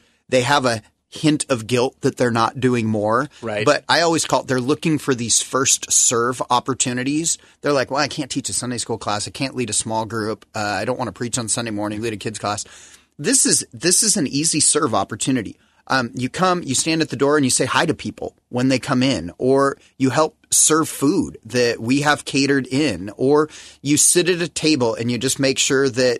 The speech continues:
Speaker 1: you're interacting with the people at the table. It's basically just be a neighbor.
Speaker 2: Yeah.
Speaker 1: Like, it, it's, it, if you wanna follow Jesus, um, he was said, he was asked,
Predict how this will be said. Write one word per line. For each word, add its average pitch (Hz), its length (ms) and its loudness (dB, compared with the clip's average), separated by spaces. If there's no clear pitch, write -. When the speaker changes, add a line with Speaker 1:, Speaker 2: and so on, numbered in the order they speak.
Speaker 1:
you're 131 560 2
interacting 127 800 2
with 123 240 -2
the 131 80 -6
people 127 380 0
at - 80 -2
the 117 80 -8
table. 151 220 2
It's - 160 -6
basically 147 680 2
just - 260 -2
be 180 140 0
a 170 40 2
neighbor. 120 460 -2
Speaker 2:
Yeah. 104 340 0
Speaker 1:
Like, 135 240 2
it, 160 180 4
it's, - 340 0
it, 135 240 2
if 127 220 -2
you 139 160 2
wanna 165 180 4
follow 175 380 2
Jesus, 143 580 0
um, 110 180 0
he 131 160 2
was 156 180 4
said, 113 520 2
he 131 140 2
was 143 140 2
asked, 113 420 0